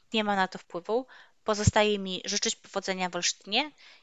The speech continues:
i trzymać lekką nadzieję, że może kiedyś jeszcze do Torunia zawitają.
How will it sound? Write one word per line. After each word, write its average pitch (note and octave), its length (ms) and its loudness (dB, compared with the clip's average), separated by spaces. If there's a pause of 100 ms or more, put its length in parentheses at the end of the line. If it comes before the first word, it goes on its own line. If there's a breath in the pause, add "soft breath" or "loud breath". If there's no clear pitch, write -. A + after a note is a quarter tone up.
(320 soft breath)
i C#4+ 380 -2
trzymać A#3+ 460 2
lekką G#3+ 460 2
nadzieję, G3 520 4
że F3+ 140 2
może F3 240 -6
kiedyś F3 300 -4
jeszcze E3+ 240 -4
do E3+ 60 -12
Torunia D#3+ 380 -12
zawitają. C#3 520 -10